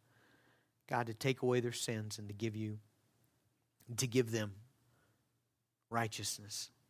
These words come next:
Father, I pray for the Christians in this room, God, that we would never make the terrible error of, of thinking that our sins are small and other people's are big. God, I, I pray that we might know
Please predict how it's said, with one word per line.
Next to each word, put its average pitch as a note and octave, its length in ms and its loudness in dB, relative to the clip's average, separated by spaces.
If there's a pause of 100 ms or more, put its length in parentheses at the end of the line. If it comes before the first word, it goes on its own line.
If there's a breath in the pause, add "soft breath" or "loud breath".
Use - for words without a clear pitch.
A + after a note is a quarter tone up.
(960)
Father, C#3 180 10
I B2+ 100 10
pray C#3+ 260 2
for A2+ 360 -4 (140)
the B2+ 80 -6
Christians B2+ 480 2
in A#2 100 -2
this A2+ 220 -2
room, G#2 340 -4
God, A#2 200 2
that A2 160 -6
we B2 200 2
would A2+ 160 -2
never A2+ 440 2 (960 soft breath)
make D3+ 240 8
the A#2+ 80 0
terrible C3+ 440 4
error A2+ 440 4
of, - 360 -6 (160)
of A2 60 -8
thinking C3 420 2
that A2 120 2
our A#2 160 4
sins B2 360 0
are G#2+ 60 -2
small A2 480 2
and G#2 100 -2
other A2 140 0
people's G#2+ 320 -2
are G#2 80 -4
big. G2 300 -6 (1700)
God, A#2 140 6
I, G#2+ 120 0
I G#2+ 60 -8
pray B2 300 2
that A2 140 -4
we A#2 120 -2
might A2+ 320 0
know A#2 420 2